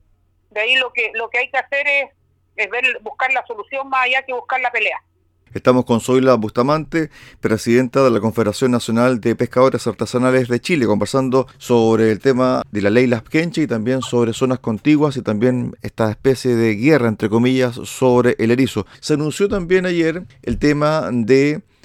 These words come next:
Speaker 2: la anulación de la actual ley de pesca. ¿En qué consiste esta anulación? Porque uno revisando también parte de lo que es la legislatura nacional, no está en la facultad de los diputados anular una ley, sino que más bien modificarla, Zoila.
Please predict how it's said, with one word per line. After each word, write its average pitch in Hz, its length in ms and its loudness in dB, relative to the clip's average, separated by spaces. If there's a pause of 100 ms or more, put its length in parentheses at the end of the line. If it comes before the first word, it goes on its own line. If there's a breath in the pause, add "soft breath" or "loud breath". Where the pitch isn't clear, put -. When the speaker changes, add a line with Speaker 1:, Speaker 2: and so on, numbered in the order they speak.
Speaker 2:
la 117 120 4
anulación 127 880 2
de 135 440 2
la 117 280 2
actual 143 500 0
ley 143 260 2
de 131 140 0
pesca. 120 480 -2
¿En 139 120 -10
qué - 100 -18
consiste 170 460 -6
esta 147 120 -8
anulación? 139 440 -2
Porque 135 400 -2
uno 175 260 -4
revisando 151 420 -2
también 147 400 -4
parte 151 540 -4
de 120 220 -2
lo 117 140 -2
que 127 160 -2
es 135 260 -4
la 110 100 4
legislatura 113 600 2
nacional, 131 600 0 (160)
no 120 200 -2
está 170 540 0
en 117 180 0
la 113 80 0
facultad 123 520 0
de 139 60 0
los 123 120 -2
diputados 123 580 0
anular 127 480 6
una 143 240 0
ley, 185 200 4
sino 127 220 -2
que 131 100 0
más 127 200 0
bien 143 380 0
modificarla, 120 1160 2
Zoila. 104 420 -2